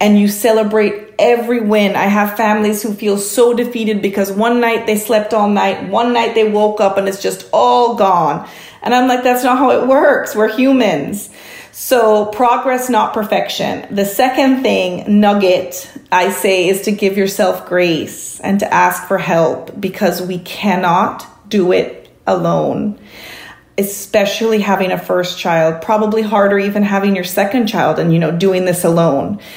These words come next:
And that's why I'm here. That's why you have your village. That's why, you know, people want to help. You just have to ask. Don't think you can do it all alone, because once you get the help you need, you will have those pockets of rest that you need to,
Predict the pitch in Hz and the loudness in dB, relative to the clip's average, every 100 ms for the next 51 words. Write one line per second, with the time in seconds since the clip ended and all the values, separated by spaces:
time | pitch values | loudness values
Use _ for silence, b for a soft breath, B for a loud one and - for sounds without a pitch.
0 | B - 196 196 - 185 - 208 240 262 | B -6 -2 -2 0 -2 0 0 2 2
1 | 262 240 233 214 170 - 165 165 185 165 | 2 2 0 0 0 0 -2 0 -2 -2
2 | 165 175 240 247 240 233 220 - 185 185 | -2 2 2 4 4 4 0 -2 -2 -2
3 | - 202 190 180 180 B B B B 226 | -2 0 2 2 0 B B B B 0
4 | 208 185 180 - 254 269 240 220 220 220 | 2 2 -2 -4 0 0 2 2 2 0
5 | 220 208 240 226 208 202 202 202 196 - | -2 2 2 2 -2 -2 -2 0 -2 0
6 | 208 180 170 - - 196 196 202 202 208 | 0 2 0 -2 -2 -2 0 0 0 0
7 | 202 185 175 170 165 170 170 170 165 160 | -4 -2 0 2 2 2 2 0 0 0
8 | 165 180 190 180 185 190 202 220 202 - | -2 -2 -2 0 0 2 0 0 -4 -2
9 | 202 170 190 190 196 185 180 175 185 247 | -4 0 0 0 -4 -2 -2 -2 0 0
10 | - 196 170 185 202 190 190 180 180 180 | -2 -6 -6 -2 0 2 2 0 0 -2
11 | 175 175 - 175 175 170 - 170 175 175 | -4 -4 -2 -2 -2 -6 -6 -2 0 0
12 | - - - - 175 165 170 185 180 170 | -4 -10 -6 -2 2 4 4 2 2 -4
13 | - - | -6 -6